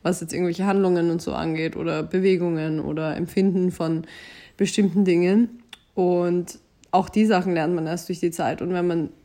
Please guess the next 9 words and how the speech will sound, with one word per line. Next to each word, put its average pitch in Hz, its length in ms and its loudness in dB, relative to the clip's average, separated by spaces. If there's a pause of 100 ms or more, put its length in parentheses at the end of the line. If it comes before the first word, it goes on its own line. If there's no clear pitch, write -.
(220)
doch 208 260 0
lernt, 180 480 2
zum - 400 -8
Beispiel 165 400 -2
durch 165 460 -4 (840)
verschiedene 180 540 -2
Sexpartner 175 640 -6
und 170 100 -8
Sexpartnerinnen, 170 800 -4